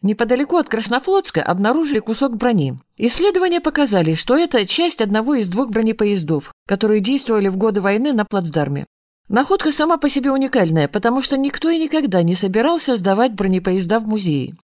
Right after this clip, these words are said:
Их списывали сразу после того, как отпадала в них необходимость, и чаще всего они просто распиливались на металл.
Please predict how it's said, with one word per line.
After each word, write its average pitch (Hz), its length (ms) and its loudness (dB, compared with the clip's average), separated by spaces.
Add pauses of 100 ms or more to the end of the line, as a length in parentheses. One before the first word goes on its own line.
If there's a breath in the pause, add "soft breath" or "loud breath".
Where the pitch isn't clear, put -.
Их 302 220 0
списывали 254 500 0
сразу 226 400 2
после 196 260 0
того, 220 300 0
как 220 200 -2
отпадала 208 500 0
в 180 80 -4
них 208 180 -2
необходимость, 165 680 -2 (200)
и - 100 -2
чаще 339 320 0
всего 170 300 2
они 185 180 2
просто 208 560 0
распиливались 190 720 0
на 185 60 0
металл. 180 400 0